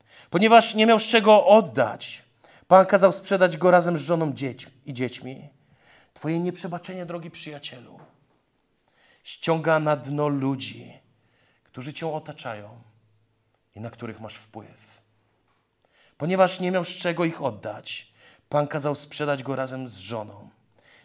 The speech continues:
i razem z dziećmi. Nasze nieprzebaczenie zawsze ściąga ludzi na dno, ludzi, którzy nas otaczają, ludzi, na których mamy wpływ.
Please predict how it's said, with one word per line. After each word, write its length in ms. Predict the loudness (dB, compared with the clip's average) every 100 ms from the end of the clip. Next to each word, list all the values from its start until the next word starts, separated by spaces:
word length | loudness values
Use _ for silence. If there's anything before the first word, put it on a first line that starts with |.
| -10
i 80 | -4
razem 400 | -4 -4 -10 -12 -20 _ _
z 120 | -20 -16
dziećmi. 440 | -14 -14 -20 -20 -20 -20 _ _ _ _ _ _ _ _ _ -10
Nasze 280 | -8 -6 -6
nieprzebaczenie 1040 | -6 -8 -10 -10 -10 -10 -12 -14 -18 -20 -20 _ _ _ _ _ _ _ _ _ _ _ _
zawsze 340 | -12 -10 -8 -8
ściąga 340 | -6 -6 -6
ludzi 340 | -4 -6 -6 -6
na 180 | -6
dno, 400 | -8 -12 -18 -20 -20 _ _ _ _ _ _ _ -12
ludzi, 220 | -10 -10
którzy 280 | -10 -8 -6
nas 180 | -8 -8
otaczają, 640 | -14 -12 -12 -14 -16 -20 -20 -20 _ _ _ _ _ _ _ _ _ _ _ _ _ _ _ _ _
ludzi, 360 | -8 -6 -6 -8
na 100 | -10
których 300 | -10 -12 -10
mamy 200 | -10 -10
wpływ. 720 | -16 -20 -20 -20 -20 -20 _